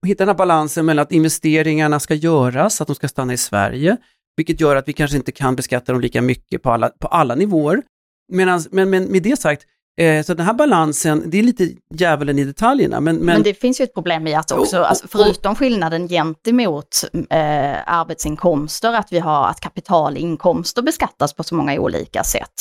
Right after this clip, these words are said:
Speaker 2: Tycker du inte att det är ett problem?
Speaker 1: Det kan verkligen
Speaker 2: Att det
Speaker 1: vara ett
Speaker 2: finns,
Speaker 1: problem.
Speaker 2: att vi har så många undantag och nedsättningar. Vi styr ju kapital, eh, på väldigt underliga sätt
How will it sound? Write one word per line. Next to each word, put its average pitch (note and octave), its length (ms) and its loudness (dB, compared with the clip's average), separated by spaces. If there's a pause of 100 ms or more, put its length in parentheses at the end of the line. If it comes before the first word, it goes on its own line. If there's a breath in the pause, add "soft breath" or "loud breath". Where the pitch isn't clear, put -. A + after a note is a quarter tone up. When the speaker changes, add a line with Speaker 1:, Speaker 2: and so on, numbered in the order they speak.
Speaker 2:
Tycker F#3 180 0
du G3+ 60 -4
inte G3+ 160 -2
att G3 80 -2
det B3+ 120 0
är G4 60 -2
ett - 160 -10
problem? F#3 180 0
Speaker 1:
Det - 60 0
kan A#3+ 100 2
verkligen A3 260 2
Speaker 2:
Att G#3 40 0
det G#3 40 0
Speaker 1:
vara - 100 4
ett G#3 60 -2
Speaker 2:
finns, - 60 0
Speaker 1:
problem. C#3+ 240 0 (100)
Speaker 2:
att - 180 -2
vi F#3+ 60 -2
har G3 160 2
så G3+ 100 -4
många F#3 220 0
undantag E3+ 380 -2
och F3 80 -6
nedsättningar. F#3+ 520 -2
Vi G3+ 60 -4
styr D#3+ 420 -2
ju G3 120 -2
kapital, F3 680 -2
eh, D#3 60 -4 (840)
på G3 60 -4
väldigt E3+ 240 0
underliga E3+ 440 0
sätt - 220 -4